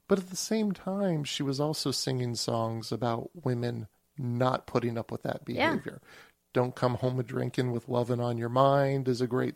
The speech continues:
Speaker 2: Right.
Speaker 1: song. The Pill. Have you ever heard The Pill?
Speaker 2: No, I have not.
Speaker 1: Oh, my God.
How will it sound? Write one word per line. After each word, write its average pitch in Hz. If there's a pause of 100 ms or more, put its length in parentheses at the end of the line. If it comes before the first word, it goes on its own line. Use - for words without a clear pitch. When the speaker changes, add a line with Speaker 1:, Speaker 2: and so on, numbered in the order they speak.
Speaker 2:
Right. 135
Speaker 1:
song. 120 (400)
The 123
Pill. 135 (140)
Have 123
you 139
ever 139
heard 135
The 131
Pill? 214
Speaker 2:
No, 202
I 180
have 190
not. 165 (200)
Speaker 1:
Oh, 123
my -
God. 123